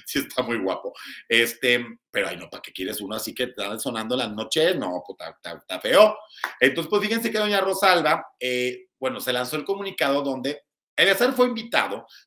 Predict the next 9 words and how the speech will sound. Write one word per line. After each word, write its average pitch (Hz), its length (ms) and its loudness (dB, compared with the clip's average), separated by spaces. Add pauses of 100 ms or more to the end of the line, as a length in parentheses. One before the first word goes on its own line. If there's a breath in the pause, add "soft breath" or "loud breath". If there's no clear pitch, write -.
por 120 220 -2
Galería 123 500 0
Plaza 131 240 -4
Las 139 200 -4
Estrellas, 113 580 -8 (100)
Plaza 156 260 0
Galería 127 280 -2
Las 131 200 -4
Estrellas, 101 380 -8